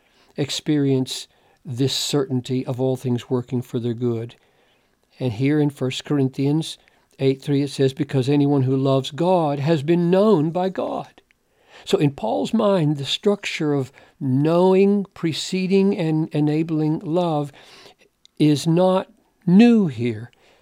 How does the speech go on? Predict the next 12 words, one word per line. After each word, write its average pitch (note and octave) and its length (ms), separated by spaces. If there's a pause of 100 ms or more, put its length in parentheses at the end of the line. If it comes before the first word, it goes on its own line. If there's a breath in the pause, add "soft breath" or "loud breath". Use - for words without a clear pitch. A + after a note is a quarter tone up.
(140 soft breath)
They D3+ 260
love D#3 520
God. F#3 440
So D3+ 140
in E3+ 240
Paul's F#3+ 420
mind, D3+ 440 (160 loud breath)
they've F3 180
been D#3 180
known C#3 300
by D3 160
God. G3 680